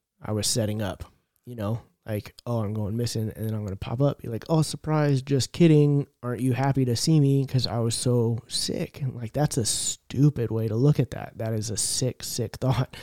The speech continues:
but that's what I thought it was gonna be like. But now in my sobriety, I'm realizing, like, I had to make my parents and my friends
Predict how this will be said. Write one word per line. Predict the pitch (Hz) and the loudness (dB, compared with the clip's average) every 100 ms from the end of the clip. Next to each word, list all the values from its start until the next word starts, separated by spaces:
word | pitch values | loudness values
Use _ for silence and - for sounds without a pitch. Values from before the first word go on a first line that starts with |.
| - - - | -16 -18 -14
but | - | -8
that's | 123 127 - | -4 -4 -2
what | |
I | 113 | -4
thought | 107 - 135 160 - | -6 -6 -4 -4 -4
it | |
was | 101 110 | -6 -4
gonna | 113 90 | -6 -6
be | 101 156 | -4 -4
like. | 185 - - - _ _ _ _ _ _ _ | -2 -6 -10 -16 _ _ _ _ _ _ _
But | - | -4
now | 123 147 | 2 2
in | |
my | 123 101 | 2 -2
sobriety, | - 110 151 147 | -4 2 4 6
I'm | 123 120 | 4 2
realizing, | 131 123 123 117 117 | 2 2 2 0 -4
like, | 110 - | -6 -8
I | 131 | -4
had | 160 175 135 | 0 0 0
to | 101 | -2
make | 101 92 _ | -6 -12 _
my | 113 107 92 | -18 -12 -10
parents | - 123 147 139 - - - | -10 -2 2 2 0 -10 -10
and | - 110 | -6 -6
my | 98 | -6
friends | 104 135 131 107 - | -4 0 0 -2 -6